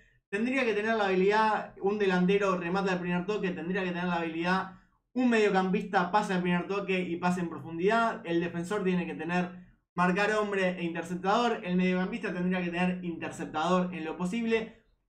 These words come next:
Y todo esto se complementa también con los estilos de juego. ¿Qué son los estilos de juego? No te voy a explicar en este video qué son los estilos de juego. Pero el estilo de juego es cómo se mueve cada jugador. Hice un video al respecto, te lo dejo por acá arriba por si lo querés ver.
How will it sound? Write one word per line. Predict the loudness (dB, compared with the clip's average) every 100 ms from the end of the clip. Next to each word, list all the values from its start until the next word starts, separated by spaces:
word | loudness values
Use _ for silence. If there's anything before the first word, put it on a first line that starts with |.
| _
Y | -10
todo | 0 2 2
esto | 0 -2 -2
se | 0
complementa | -2 0 0 0 -2 -2
también | -2 -2 -4
con | -2 0
los | 0
estilos | -2 -2 0 0
de | 0
juego. | 0 2 0 -4
¿Qué | -8
son | -4 -2
los | 0
estilos | -2 0 -2
de | 0
juego? | 2 4 2 -2 -16 _ -2
No | 2 4 4
te |
voy | 4
a | 4
explicar | 4 2 2
en | 2
este | 2 4
video | 4 4
qué | 0
son | 0
los | 0
estilos | 0 0 0
de | 2
juego. | 2 0 -2 -6 -18 _ _ -4
Pero | 2
el | 4
estilo | 4 4 2
de | 2
juego | 0 2 2
es | 0
cómo | 0 0 0
se | -2
mueve | -2 0 -2
cada | 2 2 2
jugador. | 2 2 2 -2 -10 -20 _ _ 0
Hice | 2 2
un | 2
video | 4
al | 2 0
respecto, | -2 -2 -2 -2 -4 -2
te | -2
lo | 0
dejo | 0 0
por | -2
acá | -2 -2
arriba | 0 4 4 2 -2 -10
por | -10 -8
si | -8
lo | -6
querés | -4 -2 2
ver. | 2 2 -6